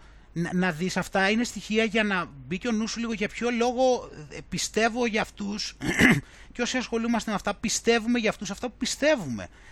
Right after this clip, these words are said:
Γιατί είναι πράγματα τα οποία τα έχουν κάνει κατ' εξακολούθηση. Εδώ σου λέει λοιπόν ότι η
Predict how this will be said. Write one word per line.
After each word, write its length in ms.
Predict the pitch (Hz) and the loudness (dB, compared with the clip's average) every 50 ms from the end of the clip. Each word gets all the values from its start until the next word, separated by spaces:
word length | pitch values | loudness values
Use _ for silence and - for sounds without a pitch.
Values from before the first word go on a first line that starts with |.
| - - | -18 -4
Γιατί 300 | 139 160 185 - - 247 | 0 0 0 2 2 0
είναι 140 | 269 302 | 0 0
πράγματα 400 | - - 254 247 233 247 254 247 | 2 4 4 4 4 4 2 2
τα 100 | - 247 | 2 0
οποία 240 | 226 - - 254 247 | -4 0 0 -2 0
τα 80 | - 269 | 0 -2
έχουν 240 | 262 - 269 269 - | 0 2 0 0 4
κάνει 260 | - 269 277 285 285 | 4 4 4 4 2
κατ' 340 | - - - - 226 214 - | -2 -8 -4 -2 -2 -2 -2
εξακολούθηση. 920 | - - 214 - - 196 202 226 277 330 285 - - 113 - - 87 85 - - - - - - - - - - - | -4 -4 -4 -4 -2 -4 -2 0 0 0 0 -2 -4 -8 -8 -8 -10 -14 -18 -20 -20 -20 -20 -20 -20 -20 -20 -14 -4
Εδώ 280 | - 185 180 185 254 277 | -4 -4 0 2 0 0
σου 160 | 262 - 262 | 2 0 2
λέει 180 | 269 262 269 277 | 4 4 6 4
λοιπόν 360 | 269 254 - - 254 262 262 | 4 2 2 2 2 2 2
ότι 160 | 262 - | 0 0
η 40 | 226 | -2